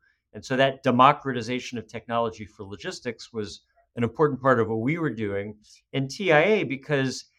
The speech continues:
its membership base is comprised of so many small and mid-sized truck brokers and logistics companies, was a great partner. And so I was involved early on as a speaker at T I A events and in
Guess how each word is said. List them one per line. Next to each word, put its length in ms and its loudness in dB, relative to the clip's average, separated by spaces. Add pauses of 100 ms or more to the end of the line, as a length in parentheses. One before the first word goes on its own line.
(220)
its 160 -10
membership 500 0
base 300 -4
is 80 -12
comprised 580 2
of 80 -12
so 180 -6
many 380 0 (160)
small 400 4
and 100 0
mid-sized 800 0 (300)
truck 300 2
brokers 460 -2
and 100 -8
logistics 480 -10
companies, 580 -8
was 120 -12
a 40 -8
great 320 -4
partner. 540 0
And 180 -12
so 100 -2
I 60 8
was 160 2
involved 360 6
early 300 2
on 440 2 (480)
as 100 -2
a 60 -8
speaker 540 0
at 180 -6
T 160 0
I 40 4
A 220 4
events 640 -2 (340)
and 600 -8
in 280 -14